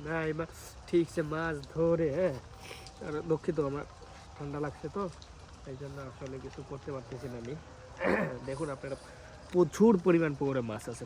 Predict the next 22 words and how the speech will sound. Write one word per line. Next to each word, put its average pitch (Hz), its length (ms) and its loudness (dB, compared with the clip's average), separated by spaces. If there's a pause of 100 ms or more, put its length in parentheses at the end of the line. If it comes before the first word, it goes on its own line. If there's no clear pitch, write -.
(120)
প্রচুর, 151 440 2 (240)
কিন্তু 135 240 -4
মাছ 139 320 -4
আসলে 139 260 -6
বসে 127 340 -8
খাচ্ছে - 400 -6
না 113 120 -6 (240)
ঠান্ডার 127 360 -8
দিন, 160 160 -6 (1120)
এই 120 120 -6
জন্য 123 200 -2
কোনো 127 300 -4
রকমই 139 360 -2
বসে 123 300 -8
খাচ্ছে 104 340 -12
না 80 160 -14
তারা। - 200 -18 (1900)
বুঝতেছি 139 440 -6
না 113 200 -10
কেন 123 200 -6
এরকমটা 113 580 -12
করতেছে। - 360 -16